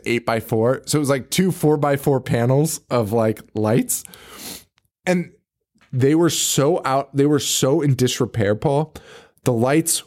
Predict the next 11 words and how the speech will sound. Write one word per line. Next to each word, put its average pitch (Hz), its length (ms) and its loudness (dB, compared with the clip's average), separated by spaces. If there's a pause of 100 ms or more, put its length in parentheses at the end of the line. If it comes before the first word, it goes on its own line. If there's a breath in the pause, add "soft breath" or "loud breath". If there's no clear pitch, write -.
were 127 120 2
fucking 113 680 -2 (1200)
uneven. 165 680 0 (400)
So - 180 0
the 135 100 2
stage 165 480 0
was 110 140 0
uneven 123 400 0
for 110 140 -4
the 101 80 -4
dancers. 110 680 -4